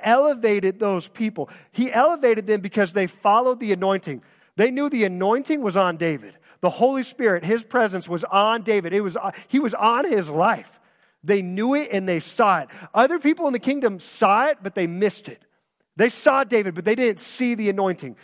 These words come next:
They just saw a boy. They saw a young man. They saw a man that, that Saul wanted to kill, and Saul was king.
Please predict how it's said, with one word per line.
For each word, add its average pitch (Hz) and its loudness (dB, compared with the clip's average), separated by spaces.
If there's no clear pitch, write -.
They 208 0
just 220 -2
saw 208 4
a 175 0
boy. 165 -2
They 185 -2
saw 208 2
a 190 0
young 185 -2
man. 160 -4
They 208 2
saw 233 4
a 214 0
man 214 -4
that, 190 -2
that 190 -2
Saul 220 2
wanted 214 -2
to 185 -8
kill, 156 -4
and - -4
Saul 214 2
was 196 -6
king. 185 -2